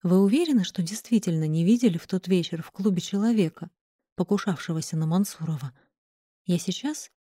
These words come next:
еще раз покажу вам фотографию. Господи, да что же это такое? Суетливо забормотал Гордей Васильевич, отводя взгляд от физиономии Иванова, запечатленной на снимке,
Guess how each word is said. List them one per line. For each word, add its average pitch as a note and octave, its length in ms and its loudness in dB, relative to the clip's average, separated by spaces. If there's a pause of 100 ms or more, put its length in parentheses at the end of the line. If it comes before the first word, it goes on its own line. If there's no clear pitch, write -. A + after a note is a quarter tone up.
(180)
еще A#3+ 280 0
раз F#3+ 200 0
покажу F3+ 380 -2
вам G#3 320 2
фотографию. F3 800 -4 (880)
Господи, F#3 720 2 (240)
да G3 100 0
что G#3 240 2
же G3+ 100 2
это F#3 240 2
такое? E3+ 680 0 (340)
Суетливо G#3+ 560 2
забормотал F3+ 600 2
Гордей F3 340 2
Васильевич, E3+ 760 -2 (460)
отводя F3+ 460 0
взгляд E3 500 -2 (140)
от - 140 -6
физиономии F#3 720 4
Иванова, F#3+ 560 2 (380)
запечатленной F#3 800 2
на F#3 140 4
снимке, B3 540 2